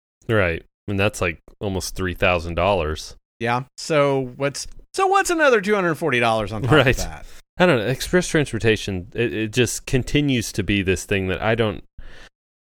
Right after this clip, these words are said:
Speaker 1: I, I think I like it. I think it's, it's, you know, smart and, like you said, not having to deal with, um,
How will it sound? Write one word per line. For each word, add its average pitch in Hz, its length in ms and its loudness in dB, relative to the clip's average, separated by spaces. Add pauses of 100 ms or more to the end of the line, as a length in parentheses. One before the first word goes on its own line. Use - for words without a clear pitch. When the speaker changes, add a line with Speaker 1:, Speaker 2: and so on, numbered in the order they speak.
Speaker 1:
I, 117 220 4
I 120 100 2
think 143 260 -2
I 113 120 4
like 101 360 2
it. 240 280 0
I 107 80 2
think 127 260 0
it's, - 460 -2
it's, - 400 -6 (260)
you 117 160 -2
know, 95 240 -2
smart 110 580 2
and, 95 400 -2
like 101 280 0
you 107 60 -2
said, 98 260 0
not 95 160 0
having 104 180 0
to 95 80 0
deal 90 260 0
with, 95 320 -2
um, 80 600 -6